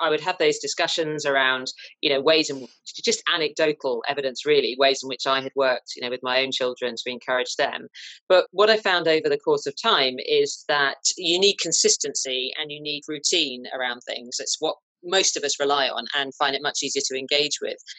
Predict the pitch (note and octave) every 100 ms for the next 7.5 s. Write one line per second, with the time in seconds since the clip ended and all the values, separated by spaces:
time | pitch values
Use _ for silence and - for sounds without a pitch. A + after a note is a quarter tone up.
0 | - _ - E3 D#3+ D#3+ D3 D#3+ - G3
1 | F#3+ F3 D#3+ D3 C#3 C#3 D3+ C#3 D3+ C3+
2 | - - F3+ F#3 D3+ A2+ A#2 - - -
3 | - - - F3+ F3 - A#3+ A3 F3+ E3
4 | D#3 C#3+ - - F#3 E3 C#3+ D3+ - D#3
5 | - D3+ - D3+ - E3 D3+ D3 - C#3
6 | - - E3 C#3+ B2+ B2 B2 - D3 -
7 | F3 - G#3+ F#3+ E3